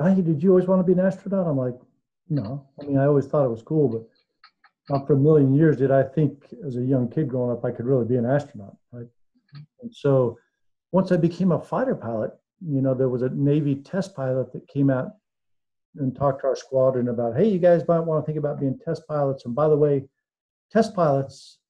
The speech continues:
all the early astronauts were test pilots." So I went, "Wow, I didn't even know that," right? I mean, so, uh, that made me start thinking, and, and yeah, I've never found anything yet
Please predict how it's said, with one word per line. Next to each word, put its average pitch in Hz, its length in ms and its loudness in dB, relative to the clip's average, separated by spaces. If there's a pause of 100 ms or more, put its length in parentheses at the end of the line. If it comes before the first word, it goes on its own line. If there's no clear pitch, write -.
(300)
all 185 220 6
the 180 60 4
early 170 240 6
astronauts 147 720 0
were 139 80 -14
test 185 260 -8
pilots." - 440 -20 (960)
So 131 80 -14
I - 20 -10
went, 117 180 -10
"Wow, 175 520 -6 (500)
I 156 120 0
didn't 170 200 2
even 160 320 2
know 185 240 0
that," 131 280 -10
right? 147 260 -6
I 156 60 -2
mean, 147 240 0
so, 147 400 0 (760)
uh, 135 340 4 (180)
that 151 160 2
made 160 220 2
me 147 100 0
start 147 320 -4
thinking, 190 280 -4
and, 139 160 0
and 139 160 4
yeah, 208 260 0 (120)
I've 170 180 2
never 175 240 4
found 160 320 0
anything 156 400 -2
yet 151 300 0